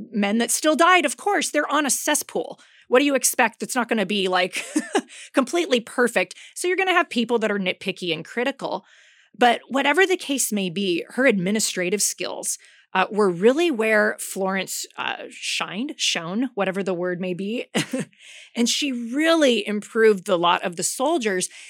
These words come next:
because of her skills as a mathematician and a statistician. And that's something a lot of people don't realize about Florence,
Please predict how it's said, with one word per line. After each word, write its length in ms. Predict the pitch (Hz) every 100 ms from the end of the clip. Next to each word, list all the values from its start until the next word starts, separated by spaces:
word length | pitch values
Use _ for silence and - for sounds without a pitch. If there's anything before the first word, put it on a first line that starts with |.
| -
because 400 | 196 180 - 311
of 160 | 359 330
her 240 | 339 311
skills 560 | - - 208 190 220 -
as 240 | 170 170 208
a 40 |
mathematician 800 | 220 170 170 214 208 190 - 185
and 160 | 170 165
a 20 |
statistician. 840 | - 226 226 214 359 349 - - - - -
And 80 | 285
that's 140 | 494
something 200 | 554 466
a 40 |
lot 100 | 320
of 80 | 311
people 160 | 311 285
don't 140 | 240
realize 380 | 190 233 277 262
about 260 | 214 185 -
Florence, 540 | 208 185 123 - -